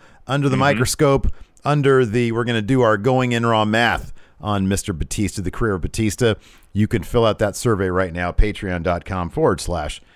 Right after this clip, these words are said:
Speaker 1: Steve and Larson at five dollars a month. Uh, or if you're a Twitch sub, the link is available during our live chats,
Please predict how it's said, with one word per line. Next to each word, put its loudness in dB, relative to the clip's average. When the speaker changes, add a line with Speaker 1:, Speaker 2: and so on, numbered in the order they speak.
Speaker 1:
Steve -4
and -4
Larson 0
at -8
five -2
dollars -2
a -8
month. -4
Uh, -2
or 0
if -14
you're -2
a -12
Twitch 0
sub, 0
the 0
link -2
is -2
available -2
during 0
our -2
live 2
chats, 0